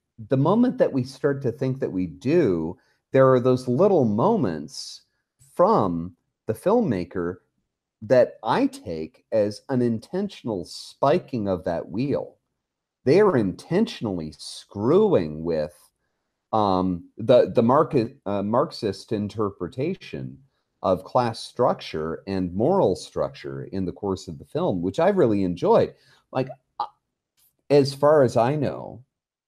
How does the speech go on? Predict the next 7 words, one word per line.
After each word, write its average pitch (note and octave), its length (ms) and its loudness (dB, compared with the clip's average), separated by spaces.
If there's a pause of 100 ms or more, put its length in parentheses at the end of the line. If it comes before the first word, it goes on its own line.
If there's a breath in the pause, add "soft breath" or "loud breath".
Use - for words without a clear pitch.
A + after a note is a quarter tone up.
(180)
as G#2 180 2
a G2+ 60 -8
film F3+ 400 0
watcher, F#2+ 760 -2 (1500)
big D3+ 360 2
burly C3+ 400 2
badass G2 1000 -4